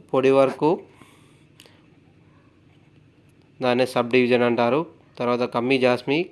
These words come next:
కేజేపీ, తర్వాత సప్లిమెంటరీ సేత్వార్, అనుబంధ సేత్వార్,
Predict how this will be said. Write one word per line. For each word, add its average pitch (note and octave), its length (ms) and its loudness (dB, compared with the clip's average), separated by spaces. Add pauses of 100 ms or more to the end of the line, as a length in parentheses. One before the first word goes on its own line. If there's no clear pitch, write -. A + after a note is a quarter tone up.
కేజేపీ, B2 640 -2 (840)
తర్వాత B2 380 -2
సప్లిమెంటరీ C3+ 760 -4
సేత్వార్, A#2 500 -6
అనుబంధ B2 480 -4
సేత్వార్, A#2+ 520 -4